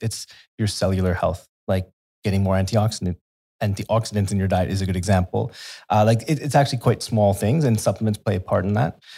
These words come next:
And then the, um, and then hormone optimization, 'cause that's absolutely crucial. And so I've been on testosterone replacement therapy since I was twenty-three,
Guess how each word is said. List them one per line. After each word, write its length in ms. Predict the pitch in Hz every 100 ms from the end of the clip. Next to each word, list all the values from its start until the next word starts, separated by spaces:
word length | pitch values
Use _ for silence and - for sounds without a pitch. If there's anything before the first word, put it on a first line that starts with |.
| - _
And 360 | 113 107 107 110
then 220 | 110 107
the, 280 | 110 107 104
um, 580 | 95 95 92 92 95 98
and 100 | 107
then 60 | 101
hormone 320 | 95 104 98
optimization, 540 | 87 95 90 87 85 90
'cause 140 | 85
that's 200 | 87 87 -
absolutely 400 | 90 - - 58
crucial. 380 | - - - 78
And 100 | 113
so 260 | 113 - - _ _ _
I've 220 | 120 131
been 80 | 123
on 220 | 113 107
testosterone 560 | 101 110 107 101 104 98
replacement 480 | 92 - 98 95 85
therapy 400 | 90 87 87 85
since 220 | 92 85
I 100 | 85
was 160 | 80 -
twenty-three, 480 | 78 78 - -